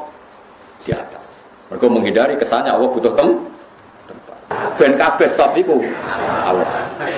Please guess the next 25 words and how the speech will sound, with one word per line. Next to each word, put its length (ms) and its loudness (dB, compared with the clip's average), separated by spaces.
Bagaimanapun 640 4
ada 320 0
soft 160 -2
sani 320 0
dan 240 2
saleh, 320 4
soft 240 2
dua, 240 4
tiga 320 2
itu 80 2
karena 320 2
masjidnya 320 2
didesain 480 -2
memungkinkan 640 2
ada 160 0
soft. 320 0
Coba 160 4
kalau 240 2
didesain 400 2
hanya 160 2
satu 240 -2
soft 240 0
memanjang 320 4
selatan 400 0
utara, 320 0